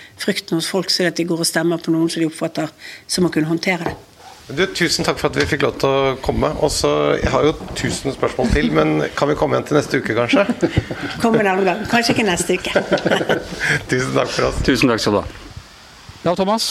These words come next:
Speaker 3: hva syns du?
Speaker 2: Du, jeg syns det er veldig fascinerende å høre på henne. Jeg har selvfølgelig,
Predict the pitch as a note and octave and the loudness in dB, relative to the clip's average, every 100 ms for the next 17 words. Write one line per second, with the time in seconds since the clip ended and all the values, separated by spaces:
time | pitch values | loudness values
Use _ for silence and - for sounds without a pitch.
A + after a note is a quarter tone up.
0 | E3+ F3 E3 D3 - A3 - - - - | 2 2 2 2 2 0 -2 -14 -18 -20
1 | - - - - - - - - - D3 | -18 -16 -16 -20 -18 -16 -14 -12 -8 -2
2 | E3+ - C#3 C#3 C#3+ C#3+ C#3+ C#3 C#3 C3+ | 0 2 0 2 2 2 4 4 4 2
3 | C3+ C3+ - - - - - - - - | 0 -2 -4 -8 -8 -10 -10 -10 -10 -10
4 | - C3 A2+ - C3+ A#2 A#2 A#2+ A2+ - | -2 -2 -2 -2 -2 2 2 2 0 -6
5 | - - - - - - - - - - | -12 -12 -12 -12 -10 -10 -12 -12 -12 -12
6 | - - - - - C3+ A#2 G#2 A#2 G#2 | -12 -12 -12 -10 0 2 2 0 0 -2
7 | B2 G#2+ G#2 A2+ A2+ F2+ G#2 G#2 B2+ C3 | 2 2 2 2 2 -2 -2 0 2 2
8 | B2 A#2+ B2 A2 A2 A#2 | 0 -2 -2 0 2 2